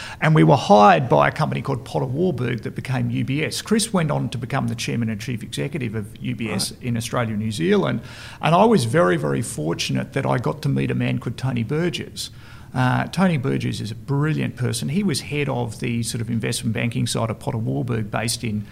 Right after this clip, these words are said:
Speaker 1: uh, uh, Melbourne, and I actually moved with my wife just after we got married from Sydney to Melbourne.
Speaker 2: Hmm.
Speaker 1: And I s-, worked with,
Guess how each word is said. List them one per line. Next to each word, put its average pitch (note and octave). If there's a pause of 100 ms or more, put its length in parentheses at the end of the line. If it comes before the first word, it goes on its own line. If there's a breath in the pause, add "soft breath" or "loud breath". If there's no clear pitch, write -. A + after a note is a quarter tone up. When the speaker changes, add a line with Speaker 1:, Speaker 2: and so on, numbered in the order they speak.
(340 loud breath)
Speaker 1:
uh, - (360)
uh, A2
Melbourne, C#3+
and C3+
I E3
actually A#2
moved C#3
with B2+
my A#2
wife B2
just C3
after B2+
we A#2+
got A2
married C3+
from A#2
Sydney A#2
to A2
Melbourne. C3
Speaker 2:
Hmm. G#3 (600 loud breath)
Speaker 1:
And C3
I C#3+
s-, -
worked C#3+
with, C3